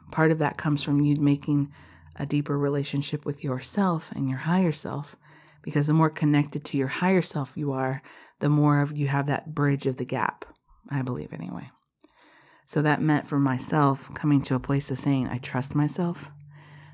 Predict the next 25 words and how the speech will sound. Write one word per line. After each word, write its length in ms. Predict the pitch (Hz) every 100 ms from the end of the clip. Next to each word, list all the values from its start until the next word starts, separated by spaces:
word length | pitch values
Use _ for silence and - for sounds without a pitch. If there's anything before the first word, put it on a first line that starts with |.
| -
I 40 |
trust 320 | 131 - 127 139
my 100 | 127
intuition. 720 | 127 - 131 - 175 170 - -
I'm 120 | 131
open 460 | - 139 151 147 143 - - - -
and 400 | 151 139 139 139 - - _
honored 600 | - 143 208 202 92 151 - - -
to 120 | 147
have 460 | 139 131 135 139 - - - - _
this 160 | 135 -
connection 640 | - 135 135 - 151 165 170
with 200 | 135 -
the 120 | 131
other 140 | 127
side. 480 | 123 - 123 147 180 - _ _ _ _ _ _ _ _ -
And 400 | - 156 143 135 - - - _
I'm 200 | - 170
willing 260 | 185 214 220
to 120 | 220
trust 460 | 208 - 254 - -
myself 600 | - 120 - - - -
through 160 | 156
that 100 | 156
process." 720 | - 127 123 - - - -